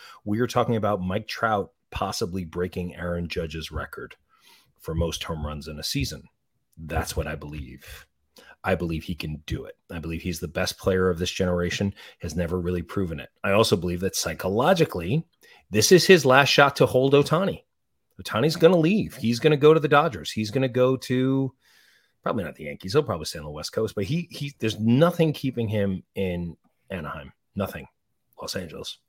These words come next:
Trout knows this. If they don't make the playoffs, Ohtani's gone, and he has no,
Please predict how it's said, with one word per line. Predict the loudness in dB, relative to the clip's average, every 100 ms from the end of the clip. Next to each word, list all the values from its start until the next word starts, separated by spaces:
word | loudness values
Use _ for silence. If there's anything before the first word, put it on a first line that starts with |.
| _ _ _ _ _ _ _ _
Trout | -4 2 2 2 -2 _ _ _ _ _ _ _ _ _ _ _ -4
knows | -2 0 -2
this. | -8 -8 -8 -8 -10 _ _ -16
If | -6
they | -2
don't | 0
make | -2 -2
the |
playoffs, | 2 4 4 2 -4 -6 -8 _ -12
Ohtani's | -4 -2 -2 -4
gone, | -6 -8 -8
and |
he | -8
has | -8
no, | -6 -8